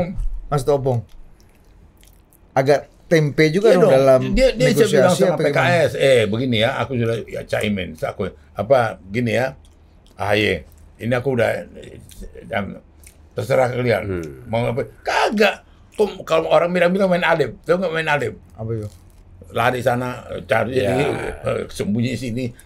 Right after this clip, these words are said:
Speaker 2: lari apa? "Eh, dapat kau." Gitu.
Speaker 3: Sembunyi-sembunyian. Kalau kecil-kecil kan gitu.
Speaker 1: Hmm.
Speaker 3: Kalau kata Medan bilang berondok-berondokan.
Speaker 2: Ah, merondok.
Speaker 3: <laughs>
Speaker 2: Sembunyi.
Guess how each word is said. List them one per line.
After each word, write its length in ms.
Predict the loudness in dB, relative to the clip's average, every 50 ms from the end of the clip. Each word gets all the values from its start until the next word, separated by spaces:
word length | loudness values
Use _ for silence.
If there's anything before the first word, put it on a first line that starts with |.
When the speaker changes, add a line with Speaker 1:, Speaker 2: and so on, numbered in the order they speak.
| -16
Speaker 2:
lari 400 | -10 -4 -2 -2 -2 -2 -2 -2
apa? 240 | -2 -2 -2 -4 -4 2
"Eh, 440 | 4 4 4 4 2 0 0 0
dapat 260 | 2 2 2 2 2 2
kau." 360 | 4 4 4 6 4 2 0
Gitu. 260 | -2 -6 -4 -2 0
Speaker 3:
Sembunyi-sembunyian. 1120 | 0 0 0 0 -2 -4 -2 -2 -2 -2 -2 -2 -4 -4 -4 -6 -6 -8 -8 -10 -10 -10 -8 -8 -8 -8 -8 -10 -16 -20 -20 -20 -14
Kalau 140 | -14 -12 -12
kecil-kecil 420 | -10 -12 -8 -10 -10 -8 -8 -6
kan 140 | -4 -4 -4
gitu. 300 | -4 -6 -8 -12 -14 -14 -16 -20 -20 -20 -20 -20 -20 -20 -20 -12 -8
Speaker 1:
Hmm. 180 | -6 -4 -2
Speaker 3:
Kalau 220 | 0 0 0 0 -2
kata 240 | -4 -2 -2 -2
Medan 280 | -2 0 -2 -2 -2 -2
bilang 240 | -4 -4 -4 -4 -4
berondok-berondokan. 840 | -2 0 0 0 0 -2 -2 -2 -2 -2 -2 -2 -2 -2 -4 -4 -6
Speaker 2:
Ah, 280 | -6 -4 -4 -2 -2
merondok. 460 | 0 2 2 2 2 2 2 0 0 0 -2 -4 -4 -4 -2 -4
Speaker 3:
<laughs> 240 | -4 -6 -6 -10 -10
Speaker 2:
Sembunyi. 500 | -8 -6 -4 -2 0 0 0 0 -2